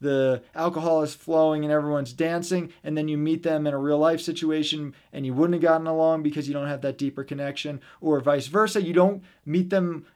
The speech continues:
at the bar, you don't get along at the bar 'cause it's too loud, and then you do meet them with friends and you realize,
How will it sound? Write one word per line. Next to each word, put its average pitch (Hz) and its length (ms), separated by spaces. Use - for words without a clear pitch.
at 175 180
the 170 80
bar, 180 380
you 175 280
don't 170 100
get 170 120
along 170 320
at 147 80
the - 80
bar 170 320
'cause 160 160
it's 147 140
too 160 220
loud, 175 360
and 151 280
then 160 100
you 147 140
do 180 160
meet 175 240
them 165 160
with 147 120
friends 196 460
and 165 100
you 156 140
realize, 156 400